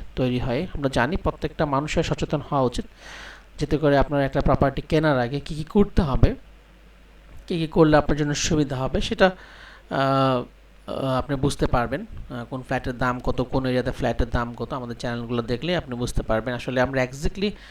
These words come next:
যেই দামটা বলি এখানে, সেই দামটাই আমাদের প্রাইস, সেটা আমরা বিক্রি করতে চাই। আমরা আহামরি আপনার কাছে কোনো দাম চাবো না যেটা আপনার জন্য আনকমফোর্টেবল। So, আনকমফোর্টেবল কোনো প্রাইস আমরা আপনার কাছে চাবো না, যেটা আমরা বিক্রি করবো exactly সেটাই আমরা চাবো।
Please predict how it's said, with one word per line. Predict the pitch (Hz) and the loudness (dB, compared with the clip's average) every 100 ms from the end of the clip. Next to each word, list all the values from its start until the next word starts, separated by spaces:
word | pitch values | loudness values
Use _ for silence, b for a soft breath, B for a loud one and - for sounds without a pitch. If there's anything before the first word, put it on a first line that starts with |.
| B B B - | B B B -12
যেই | 143 147 143 | -2 0 2
দামটা | 143 147 147 143 123 131 - - | 2 0 0 0 0 -14 -2 8
বলি | 180 175 147 143 | 10 10 4 0
এখানে, | - 147 190 | 0 -4 -2
সেই | 226 | 0
দামটাই | 170 135 139 | 0 2 2
আমাদের | 127 123 123 113 | 2 0 -4 -4
প্রাইস, | - 113 196 - - | 0 0 0 -2 -6
সেটা | - 123 | -6 -4
আমরা | 123 117 | -2 -2
বিক্রি | 117 131 | -2 -4
করতে | 120 117 123 | -4 -4 -4
চাই। | - 143 220 B B B B B | -2 -2 -4 B B B B B
আমরা | 131 131 | 6 8
আহামরি | 131 160 165 165 165 | 8 6 -4 -2 -2
আপনার | 147 147 | 0 -4
কাছে | 156 - | -2 -2
কোনো | 151 143 | 0 0
দাম | 139 135 | 0 -2
চাবো | 139 123 131 | 2 0 0
না | 185 | -4
যেটা | 160 131 | -4 -2
আপনার | 117 - 117 | -2 -4 -6
জন্য | 120 117 - | -6 -4 -2
আনকমফোর্টেবল। | 127 135 127 123 135 104 110 113 - B B B - - | -2 -2 -6 -2 -4 -2 -4 -6 -10 B B B -10 -2
So, | |
আনকমফোর্টেবল | - 160 180 196 202 190 180 | 0 0 -2 -4 -4 -2 -2
কোনো | 180 170 | -4 -6
প্রাইস | 151 143 127 139 | -2 0 0 -2
আমরা | 131 | -2
আপনার | 123 131 123 | -4 -4 -6
কাছে | 120 131 | -6 -8
চাবো | - 110 123 | -4 -4 -4
না, | 175 175 | -6 -8
যেটা | 147 135 127 | -6 -4 -4
আমরা | 120 123 120 | -4 -2 -2
বিক্রি | 131 - | -4 -8
করবো | 131 127 131 | -8 -6 -4
exactly | 131 - 127 139 | -4 -6 -12 -8
সেটাই | 135 135 131 123 | -6 -4 -2 -2
আমরা | 113 113 | -4 -8
চাবো। | - 101 | -8 -12